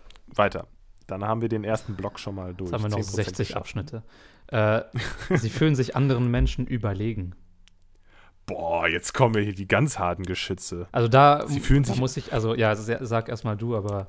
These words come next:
Speaker 1: Hm. Ich glaube tatsächlich, dass jeder Mensch denkt, ähm, in, in einigen Fällen so, „Boah, ich bin schon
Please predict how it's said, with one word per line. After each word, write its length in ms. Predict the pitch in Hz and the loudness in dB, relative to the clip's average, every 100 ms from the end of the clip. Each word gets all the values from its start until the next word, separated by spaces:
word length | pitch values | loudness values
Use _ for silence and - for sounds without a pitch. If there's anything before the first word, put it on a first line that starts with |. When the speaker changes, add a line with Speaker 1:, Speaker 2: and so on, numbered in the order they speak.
| - | -10
Speaker 1:
Hm. 220 | 110 107 113 - - | -8 -8 -8 -10 -6
Ich 180 | - | -4
glaube 360 | - 143 233 247 | 2 2 2 0
tatsächlich, 680 | 190 185 180 - 131 165 - - _ | -2 -2 -4 -4 -8 -8 -16 -20 _
dass 280 | 135 127 - | 2 2 0
jeder 440 | 117 104 131 175 160 | -8 0 2 2 2
Mensch 480 | 123 135 170 - - | 0 -2 -6 -12 -4
denkt, 500 | 110 139 175 - - _ _ _ _ _ _ _ _ _ _ _ | -2 -2 -6 -14 -20 _ _ _ _ _ _ _ _ _ _ _
ähm, 500 | 123 120 117 117 123 - - | 4 4 4 0 -2 -8 0
in, 200 | 123 127 | 0 2
in 280 | 127 117 123 | 0 0 2
einigen 360 | 135 143 135 | 4 4 2
Fällen 340 | - 127 123 113 | 2 4 4 2
so, 200 | 110 98 | -2 0
„Boah, 300 | 101 101 - | 4 4 4
ich 140 | - - - _ | -4 -12 -20 _
bin 180 | 113 117 | -2 0
schon 600 | - 117 107 107 107 | 2 2 2 0 -4